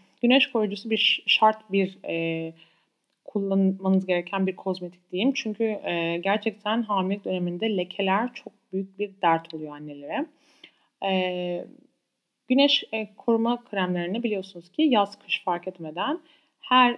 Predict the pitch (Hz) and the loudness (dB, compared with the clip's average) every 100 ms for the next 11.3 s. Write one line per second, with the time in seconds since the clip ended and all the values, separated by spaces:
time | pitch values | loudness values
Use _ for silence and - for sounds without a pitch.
0 | - 185 165 190 214 196 180 180 - _ | -4 -8 -6 -4 -2 0 -2 -4 -10 _
1 | 180 175 254 208 202 185 175 165 151 135 | -10 -6 -6 -2 0 0 -2 -4 -6 -8
2 | - 160 190 185 175 180 - 196 190 170 | -10 -8 -2 -2 -2 -10 -4 -2 0 -2
3 | 180 180 175 165 - 226 370 226 180 160 | -2 0 -2 -4 -6 -4 -2 -4 -6 -8
4 | 151 - 156 147 - 151 151 190 180 160 | -10 -12 -10 -10 -10 -12 -6 -2 -2 -4
5 | 156 - 160 156 - 156 214 349 - - | -10 -12 -12 -10 -8 -6 -4 -4 -6 -20
6 | - - _ 208 196 190 185 185 185 185 | -20 -20 _ 0 2 4 2 2 0 -2
7 | - - _ - 226 277 226 226 202 233 | -8 -16 _ -2 0 2 2 2 2 -2
8 | 247 208 196 185 - 233 202 190 196 180 | 0 0 0 0 -2 0 4 4 2 -2
9 | - 180 208 196 170 165 - 147 151 226 | -6 -6 -4 -2 -2 -4 -10 -10 -6 -4
10 | 302 - - _ 262 262 262 277 269 220 | -6 -12 -20 _ 2 4 4 4 4 4
11 | 233 196 | 4 4